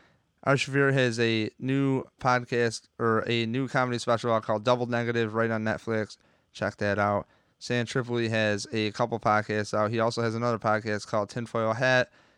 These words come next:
He also has the Naughty Show show that he does, and he's, like, really awesome. Another comedy C D called The Diabolical. Also, Jason Tebow is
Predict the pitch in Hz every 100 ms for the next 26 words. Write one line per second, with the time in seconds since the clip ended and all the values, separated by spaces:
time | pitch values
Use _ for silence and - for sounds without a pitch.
0 | _ 117 - 113 104 110 117 123 120 117
1 | 120 117 107 117 113 113 107 107 110 113
2 | 113 107 - _ _ _ _ - 110 110
3 | 110 107 107 - _ _ _ _ - 120
4 | 120 107 110 104 98 101 101 104 107 120
5 | 113 107 117 113 113 120 113 110 - 107
6 | 101 110 110 107 107 107 101 107 107 -
7 | _ _ _ _ 127 120 127 123 120 123
8 | 113 131 123 120 110 113 110 107